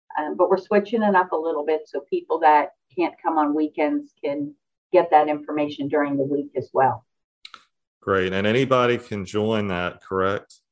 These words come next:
Speaker 1: Yes, absolutely.
Speaker 2: We'll, we'll include all of the information on how to sign up for those classes and all about the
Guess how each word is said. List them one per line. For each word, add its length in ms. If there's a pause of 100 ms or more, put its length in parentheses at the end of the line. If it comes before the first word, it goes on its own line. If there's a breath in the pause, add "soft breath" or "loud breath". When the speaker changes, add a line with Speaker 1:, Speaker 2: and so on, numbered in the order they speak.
Speaker 1:
Yes, 340
absolutely. 800 (280)
Speaker 2:
We'll, 380
we'll 200
include 500
all 280
of 60
the 120
information 720
on 160
how 200
to 240 (320 soft breath)
sign 360
up 200
for 160
those 320
classes 760
and 100
all 200
about 380
the 280